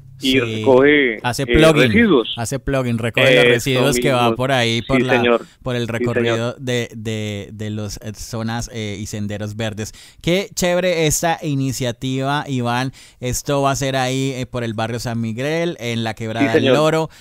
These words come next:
Speaker 2: Van a estar ustedes reuniéndose con todas las personas que quieran, eh, donar sus manos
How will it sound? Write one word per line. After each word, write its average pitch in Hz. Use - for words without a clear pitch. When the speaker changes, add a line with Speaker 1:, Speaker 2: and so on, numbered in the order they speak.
Speaker 2:
Van 123
a 131
estar 131
ustedes 127
reuniéndose 120
con 127
todas 160
las 170
personas 131
que 143
quieran, 135
eh, 131
donar 120
sus 143
manos 139